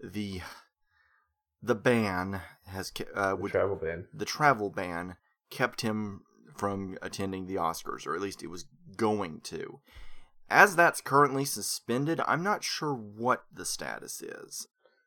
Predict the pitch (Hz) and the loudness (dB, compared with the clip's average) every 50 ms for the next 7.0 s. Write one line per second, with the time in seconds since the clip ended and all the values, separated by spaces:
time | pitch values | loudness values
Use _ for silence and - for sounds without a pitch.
0 | _ _ - - 117 110 117 156 196 - - 110 127 139 151 135 113 104 95 101 | _ _ 4 4 4 6 8 8 8 8 6 4 2 4 6 6 6 4 4 2
1 | - - - - - 90 - - - - 113 - - _ _ _ - - 90 98 | -2 -8 -8 0 2 2 2 2 0 -4 -8 -12 -14 _ _ _ -2 2 2 2
2 | 92 - - - _ _ - - 110 104 95 - - - 143 131 131 135 135 131 | 2 2 -2 -10 _ _ -4 0 2 2 2 2 -2 -4 2 6 8 8 8 8
3 | 120 107 107 123 131 123 107 - - - 104 92 85 78 80 73 - - 82 104 | 4 2 4 4 4 4 4 0 0 0 2 2 2 0 -2 -6 -6 -6 -2 -2
4 | 127 127 113 117 120 123 117 - - - 117 113 101 - 107 98 92 - - 98 | -2 -2 0 -2 -2 -2 -2 -4 -2 0 2 0 2 0 -6 -10 -10 -8 -4 -4
5 | 95 95 90 - - 85 78 71 - - - - - - - - 82 82 82 82 | -4 -4 -4 -6 -6 -4 -4 -4 -4 -8 -10 -12 -10 -10 -4 -2 0 0 0 -2
6 | 85 - - - - - - - - - - - - - - 90 90 67 76 | -4 -6 -12 -18 -20 -18 -18 -18 -18 -18 -20 -20 -14 -6 -2 0 0 0 -2